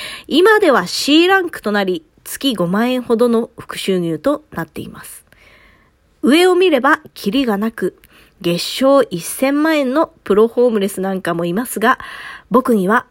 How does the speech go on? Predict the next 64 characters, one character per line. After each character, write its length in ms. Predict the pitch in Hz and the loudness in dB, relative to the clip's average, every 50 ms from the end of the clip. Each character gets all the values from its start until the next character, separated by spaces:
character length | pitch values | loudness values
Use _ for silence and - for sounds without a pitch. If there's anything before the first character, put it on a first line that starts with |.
| _ | _
空 120 | - - - | -8 -8 -4
き 120 | - 262 | -4 -2
時 140 | 269 359 339 | 0 0 2
間 200 | - 370 339 302 | 4 2 2 4
に 120 | 254 233 | 2 0
ホ 180 | 226 - 220 214 | 0 0 0 2
ー 20 | |
ム 120 | 214 226 233 | 4 4 2
レ 100 | 247 247 | 2 0
ス 40 | - | -2
す 100 | 277 269 | -2 -4
る 80 | 269 | -2
の 120 | 247 233 202 | -2 -2 0
が 180 | 190 170 - _ - - | 0 -2 -2 _ -16 -18
気 160 | - - 165 | -12 -8 -4
ま 140 | 175 202 240 | -2 -2 0
ま 160 | 254 285 277 | 0 0 0
で 100 | - 285 | -2 -2
性 340 | 262 - - 214 220 247 277 | -6 -4 -4 -2 0 0 0
に 160 | 302 302 320 | 0 0 0
合 60 | 339 | 0
っ 40 | 339 | -2
て 180 | 330 - - 269 | -2 -2 -2 -2
い 60 | 247 | -2
そ 180 | - - 233 226 | 0 2 2 4
う 40 | |
で 120 | 208 214 220 | 4 4 2
す。 220 | - - - _ _ - - - - - - - - - - - | 2 -4 -16 _ _ -20 -20 -20 -20 -20 -20 -20 -20 -20 -14 -2
お 100 | - - | -2 0
二 200 | 220 - - 359 370 | 2 4 2 4 4
人 120 | 370 349 | 6 4
も 200 | 349 359 - - _ - | 4 2 0 -2 _ -2
今 260 | - 277 269 254 233 | 0 2 2 2 2
度 200 | 214 196 - - _ | 0 0 0 -6 _
ホ 220 | - - 214 214 | -6 0 0 2
ー 20 | |
ム 120 | 233 262 277 | 2 2 2
レ 100 | 294 294 | 0 0
ス 80 | 294 | 0
す 80 | - 302 | 0 -2
る 100 | 294 294 | -2 0
と 120 | - 277 | -2 -2
の 120 | 262 247 226 | -2 -2 -2
こ 140 | - 240 226 | -4 -4 -4
と 100 | 254 247 | -2 -4
な 120 | 254 247 | -2 -2
の 100 | 233 226 | -2 0
で、 240 | 220 269 285 - _ - | 2 2 0 0 _ -10
よ 220 | - - 185 190 | -4 0 2 2
ろ 120 | 226 294 | 2 2
し 120 | 320 - - | 0 -2 -2
け 140 | - 302 277 | 0 2 2
れ 100 | 285 285 | 4 4
ば 180 | 349 381 403 - _ | 4 2 0 0 _
専 380 | - - - 208 196 214 202 | -16 -10 -4 -2 -2 0 0
門 200 | 208 208 208 208 | 0 0 -2 -2
店 260 | 196 - 165 165 170 208 | -4 -4 -6 -4 -4 -4
を 160 | 269 - _ _ - | -4 -6 _ _ -12
ご 180 | - 156 156 160 | -8 -6 -4 -4
案 180 | 160 160 160 | -4 -6 -6
内 160 | 156 156 151 147 | -8 -8 -8 -10
し 180 | - - 160 | -10 -10 -8
ま 100 | 180 226 | -8 -8
す。 220 | - - - - | -8 -10 -16 -16